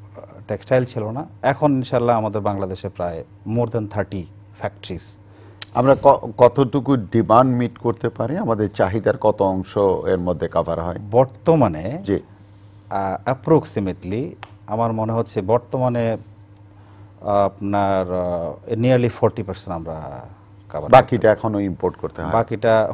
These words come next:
Speaker 1: forty to fifty percent বাকি না, এখ-, এখনো ইম্পোর্ট করতে হয়
Speaker 2: আচ্ছা,
Speaker 1: আমাদেরকে
Speaker 2: আচ্ছা।
Speaker 1: বিভিন্ন কারণে। এরপরে যে আপনি বললেন যে আমাদের যে, এ, গার্মেন্টসের যে কথা
Speaker 2: জি,
Speaker 1: যেটা বললেন,
Speaker 2: জি, জি।
Speaker 1: আপনারা তো জানেন আসলে আমাদের এই, it's a,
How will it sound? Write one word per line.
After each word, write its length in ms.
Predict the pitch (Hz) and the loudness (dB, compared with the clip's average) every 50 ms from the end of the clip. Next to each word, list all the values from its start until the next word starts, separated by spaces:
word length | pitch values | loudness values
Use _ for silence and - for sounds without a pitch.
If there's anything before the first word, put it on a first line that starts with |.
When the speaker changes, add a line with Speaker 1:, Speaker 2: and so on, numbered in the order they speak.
| - - | 2 4
Speaker 1:
forty 180 | 147 135 156 143 | 4 4 2 0
to 60 | 120 | -6
fifty 260 | 113 117 104 98 - 104 | -4 -6 -6 -4 -4 -4
percent 300 | 101 98 - - 107 101 | -4 -4 -4 -4 -2 0
বাকি 240 | 110 104 - - | 0 0 0 -2
না, 100 | 117 127 | -4 -4
এখ-, 260 | - - 107 - - - | -2 -2 -4 -4 -6 -6
এখনো 320 | - 123 123 - 135 110 101 | -4 -4 -4 -4 -4 -4 -4
ইম্পোর্ট 360 | 92 85 - - - - - | -6 -8 -8 -10 -12 -12 -12
করতে 340 | - - - - - - - | -12 -14 -14 -14 -12 -10 -8
হয় 240 | - - - 95 90 | -8 -6 -6 -6 -6
Speaker 2:
আচ্ছা, 120 | 78 - | -8 -10
Speaker 1:
আমাদেরকে 440 | - 120 - - - - - - - | -12 -16 -16 -16 -14 -14 -14 -14 -16
Speaker 2:
আচ্ছা। 160 | - - - | -16 -14 -10
Speaker 1:
বিভিন্ন 380 | 101 113 117 117 113 107 104 95 - | -8 -4 -2 -2 -2 -2 -4 -6 -6
কারণে। 360 | 92 87 - 73 - - - - - - - - - - - | -6 -6 -6 -6 -10 -14 -18 -20 -20 -20 -20 -20 -14 -6 -2
এরপরে 560 | 147 170 180 175 - 165 160 160 160 156 143 | 0 0 0 2 4 4 6 8 8 6 6
যে 200 | 147 147 143 135 | 6 6 6 6
আপনি 420 | 120 120 127 135 127 123 123 - - 104 110 | 6 4 4 2 0 0 0 -2 -4 -4 -4
বললেন 320 | 110 117 120 123 127 120 | -2 0 0 2 2 2
যে 80 | 123 113 | 2 2
আমাদের 300 | 110 113 113 123 113 107 | 2 2 0 0 -2 0
যে, 200 | 113 113 107 98 | 0 0 0 0
এ, 480 | 67 - - - - - 104 110 101 98 98 104 | -2 -6 -10 -12 -12 -12 -10 -10 -10 -6 -2 2
গার্মেন্টসের 440 | 107 117 123 139 139 - - - | 2 4 6 4 4 2 0 -6
যে 80 | 113 117 | -6 -4
কথা 240 | - 110 104 110 110 | -4 -4 -4 -4 -2
Speaker 2:
জি, 60 | 92 | 0
Speaker 1:
যেটা 120 | 110 98 95 | 0 0 0
বললেন, 440 | 95 98 117 120 113 98 90 92 131 | 2 2 0 2 2 0 -2 -2 -4
Speaker 2:
জি, 80 | 160 165 - - - - - | -6 -8 -12 -16 -18 -16 -14
জি। 60 | 92 - - - - - - - - - - - - - - - - - - - | -14 -16 -16 -18 -20 -20 -20 -20 -20 -20 -20 -20 -20 -20 -20 -20 -20 -20 -14 -10
Speaker 1:
আপনারা 420 | - 107 101 120 120 113 131 120 | -8 -8 -6 -8 -8 -6 -4 -6
তো 80 | 101 92 | -4 -2
জানেন 360 | 104 107 113 120 120 104 92 | 0 0 2 2 0 -2 -2
আসলে 380 | 85 87 - - 101 98 95 80 | -4 -8 -10 -10 -8 -6 -6 -4
আমাদের 440 | 85 92 98 98 98 104 101 98 | -4 -4 -6 -6 -6 -6 -8 -8
এই, 280 | - 87 87 85 82 73 - - - | -8 -8 -10 -10 -10 -12 -14 -14 -12
it's 220 | 98 98 - - | -12 -12 -10 -10
a, 100 | 107 92 | -10 -10